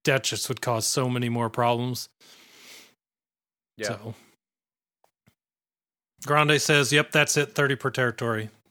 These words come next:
Speaker 1: So, makes sense. Makes sense.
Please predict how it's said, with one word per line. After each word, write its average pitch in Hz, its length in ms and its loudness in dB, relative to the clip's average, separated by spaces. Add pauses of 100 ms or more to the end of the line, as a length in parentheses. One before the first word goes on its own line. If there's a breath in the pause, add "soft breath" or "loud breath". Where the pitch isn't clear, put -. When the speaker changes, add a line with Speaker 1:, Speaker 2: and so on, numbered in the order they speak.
Speaker 1:
So, 110 400 -4 (1500 loud breath)
makes 208 280 4
sense. - 800 2
Makes 151 500 0
sense. - 680 -4